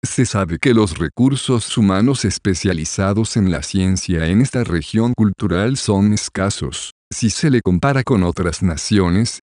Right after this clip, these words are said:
a pesar de que Brasil ha tenido avances notables en los últimos años.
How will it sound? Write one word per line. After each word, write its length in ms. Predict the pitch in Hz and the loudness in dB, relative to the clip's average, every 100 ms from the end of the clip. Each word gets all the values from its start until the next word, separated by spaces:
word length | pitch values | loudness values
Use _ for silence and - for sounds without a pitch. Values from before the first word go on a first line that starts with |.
| - | -8
a 40 | |
pesar 480 | - 117 - 147 160 | -2 0 0 0 0
de 200 | 110 101 - | 0 -2 0
que 100 | 92 | -2
Brasil 460 | 82 73 - 143 | -2 -4 -2 -2
ha 60 | 143 | 0
tenido 380 | 117 101 120 113 | 2 4 4 2
avances 600 | 87 92 101 - 143 117 | 2 2 0 0 0 2
notables 760 | 101 87 104 95 87 104 110 - | 0 2 0 2 2 2 0 0
en 160 | 107 | 2
los 200 | 92 - | 2 2
últimos 480 | 123 - 113 98 - | 2 4 4 4 2
años. 540 | 113 110 101 98 - | 2 4 4 2 -2